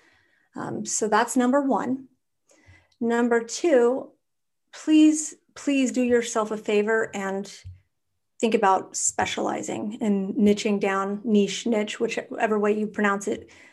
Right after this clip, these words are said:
The niches are in the riches. It's, it's just going to hone your craft and make you that much more of a professional.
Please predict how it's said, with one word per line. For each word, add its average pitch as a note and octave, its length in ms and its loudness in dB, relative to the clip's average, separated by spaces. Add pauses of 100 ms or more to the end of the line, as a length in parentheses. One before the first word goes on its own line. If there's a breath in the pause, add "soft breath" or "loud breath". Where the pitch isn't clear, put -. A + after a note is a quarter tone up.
(120)
The A#3 60 -8
niches G#3+ 360 -4
are A3 80 -4
in G#3+ 100 -2
the G#3 60 -2
riches. D4+ 720 0 (600 soft breath)
It's, G#3+ 420 -4 (120)
it's G#3+ 180 -2
just - 480 -2 (100)
going A3 220 2
to G#3 60 2
hone B3+ 400 6
your G#3+ 180 4
craft A3 460 0
and G#3+ 160 2
make G#3+ 260 0
you G#3+ 120 -4
that G3 240 0
much - 280 -6
more G#3 500 0
of G3 140 -6
a G3 60 -2
professional. A3+ 840 -8